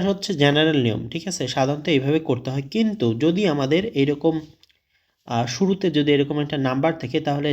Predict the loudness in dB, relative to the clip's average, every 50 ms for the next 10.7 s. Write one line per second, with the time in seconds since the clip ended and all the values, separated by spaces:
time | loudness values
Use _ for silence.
0 | -2 -2 -4 -2 -2 -2 -4 -2 -2 -2 -2 -2 -2 -4 -4 -6 -2 -2 0 2
1 | 2 0 0 -2 -4 -4 -4 -2 -4 -4 -4 -4 -4 -4 -6 -6 -6 -6 -6 -6
2 | -4 -4 -2 -2 -2 -2 -4 -4 -4 -2 -2 -2 2 2 2 2 2 0 0 2
3 | 2 2 2 0 0 0 -2 -2 -2 -2 -4 -4 -4 -4 -4 -4 -6 -6 -10 -16
4 | -18 -18 -18 -18 -20 -20 _ _ -8 0 2 4 4 4 2 2 4 4 4 4
5 | 2 2 4 4 4 2 0 -8 -18 _ _ _ _ _ 2 2 2 4 2 2
6 | 2 2 2 2 0 0 -2 -2 0 0 0 0 0 -4 -6 -6 -4 -2 -2 0
7 | 0 -2 -2 -2 -2 0 0 0 2 4 4 2 4 2 0 -2 0 -2 -2 -2
8 | -2 -4 -6 -10 _ _ _ _ -14 -8 0 2 4 4 4 2 0 0 0 -2
9 | -2 0 0 0 0 2 0 -2 -2 -2 -2 0 0 0 0 -2 -2 -4 -2 -2
10 | -2 -2 -2 -2 -4 -4 -4 -4 -2 0 2 2 2 2